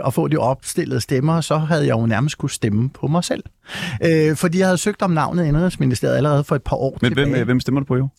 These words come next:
Speaker 1: Jamen, jeg, jeg stemmer... Jamen, jeg har jo simpelthen stemt på nogle forskellige.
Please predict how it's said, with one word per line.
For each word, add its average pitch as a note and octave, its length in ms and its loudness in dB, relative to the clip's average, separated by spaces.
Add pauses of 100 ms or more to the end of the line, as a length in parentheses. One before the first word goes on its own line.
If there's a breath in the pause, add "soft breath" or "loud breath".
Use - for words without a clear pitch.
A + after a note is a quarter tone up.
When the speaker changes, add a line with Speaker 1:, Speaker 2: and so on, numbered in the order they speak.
(160)
Speaker 1:
Jamen, B2+ 540 0
jeg, A#2 340 -2 (360)
jeg C#3 180 0
stemmer... D3+ 520 0
Jamen, E2+ 380 -2
jeg E2 60 -6
har E2+ 80 -4
jo F#2+ 40 -8 (140)
simpelthen D3 340 0
stemt - 240 -4
på - 160 -2
nogle D3 180 2
forskellige. - 520 -4